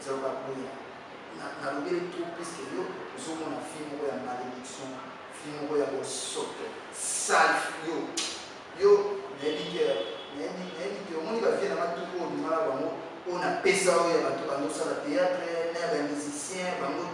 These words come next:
tout, na kabwana bango mpona, mpona kibosani te, kibomeno. Ozomona mwasi atambola mwa makolo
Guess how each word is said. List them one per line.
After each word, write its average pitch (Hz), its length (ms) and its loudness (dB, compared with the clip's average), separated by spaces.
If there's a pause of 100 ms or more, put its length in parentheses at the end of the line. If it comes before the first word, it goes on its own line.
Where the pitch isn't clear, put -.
(160)
tout, 208 160 0 (320)
na 135 80 0
kabwana 156 400 4
bango 147 160 2
mpona, 147 260 0 (300)
mpona 202 400 6
kibosani 139 800 -2
te, 147 60 0 (340)
kibomeno. 151 1200 0 (320)
Ozomona 147 400 -2
mwasi - 240 0
atambola 139 320 2
mwa 151 240 0
makolo 135 240 -4